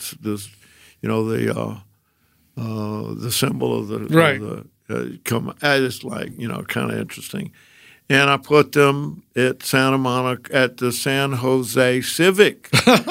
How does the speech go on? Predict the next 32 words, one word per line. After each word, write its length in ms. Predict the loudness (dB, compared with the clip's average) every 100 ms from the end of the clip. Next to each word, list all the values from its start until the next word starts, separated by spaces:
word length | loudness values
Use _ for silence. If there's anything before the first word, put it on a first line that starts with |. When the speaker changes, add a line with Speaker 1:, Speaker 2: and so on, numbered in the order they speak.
| -2
Speaker 2:
<laughs> 460 | 0 -4 -4 -4
Speaker 1:
with 280 | 4 4 6
Bill 280 | 6 8 6
Graham. 520 | 4 6 6 4 0 -10 -20 -20 _ -18 -18 -8
And, 460 | 0 2 2 2 -2
uh, 400 | -2 -2 -4 -2
there's 240 | 0 0
a 60 | 0
poster 480 | 4 4 4 0 -2
up 200 | -2 -6 _ _ _ _
s-, 220 | -10 -10 -6
that 240 | 0 0 2
now 340 | 2 2 0
that 180 | -6 -4
we've 240 | -2 0
re-, 360 | 2 2 2 -4
re-, 320 | -6 -2 0 0
uh, 140 | -2 -6 -14 -6
reframed 640 | -2 -2 -2 -2 -2 -4
and, 240 | -6 -8 -8
or 120 | -8
put 220 | -6 -6 -6
up, 180 | -6
found. 340 | -6 -4 -2 2
Anyway, 600 | 4 4 2 -4 -8 -14 _ _ _
here 320 | 6 8 8
it 80 | 6
is 640 | 4 4 4 2 -2 -6
in 280 | -4 -2 -2
the, 460 | -2 -2 -2 -4 -8 _
in 180 | -6 -2
the 360 | -2 -2 -4